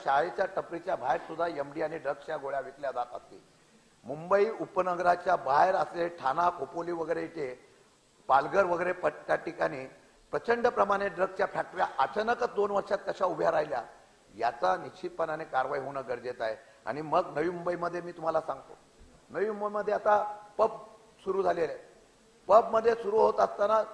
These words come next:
सर्रास तरुण मुलं मुली रात्री दोन दोन वाजेपर्यंत या पब, पबमध्ये अवैध प्रकारच्या सगळ्या प्रकारची व्यसनं असलेली विक्री होते आहे. आणि या बाबतीमध्ये सामाजिक कार्यकर्ते आंदोलन केल्यानंतर याच्यावर बंदी का होत नाही,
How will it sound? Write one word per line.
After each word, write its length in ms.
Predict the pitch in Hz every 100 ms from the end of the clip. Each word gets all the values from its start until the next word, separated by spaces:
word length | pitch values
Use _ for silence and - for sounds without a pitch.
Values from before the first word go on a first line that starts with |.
| - -
सर्रास 580 | 185 196 254 233 - - - - - - _ _ 151
तरुण 240 | 196 226
मुलं 260 | 170 175 185
मुली 240 | 170 190
रात्री 320 | 165 131 165
दोन 280 | 175 135 135
दोन 160 | 156 175
वाजेपर्यंत 580 | 139 127 139 117 107 - - _ _ - 117
या 140 | 180
पब, 300 | 190 156 165 - -
पबमध्ये 540 | 147 160 139 156 190 - - - -
अवैध 380 | 110 165 214 214
प्रकारच्या 560 | 185 165 175 170 185 180 -
सगळ्या 320 | - 180 196
प्रकारची 640 | 196 - 151 175 160 175
व्यसनं 380 | 143 147 - 170
असलेली 360 | 151 156 156
विक्री 300 | 175 120 156
होते 260 | 143 123 120
आहे. 240 | 110 - _ - - -
आणि 140 | 202
या 140 | 226
बाबतीमध्ये 500 | 254 240 254 254 254
सामाजिक 500 | - - - 247 262
कार्यकर्ते 500 | 254 247 254 254 247
आंदोलन 440 | 247 226 247 254 254
केल्यानंतर 600 | 240 240 233 214 185 165 - - - _ -
याच्यावर 300 | 190 254 226
बंदी 300 | 190 220 262
का 260 | - 226
होत 200 | 262 269 -
नाही, 200 | 220 165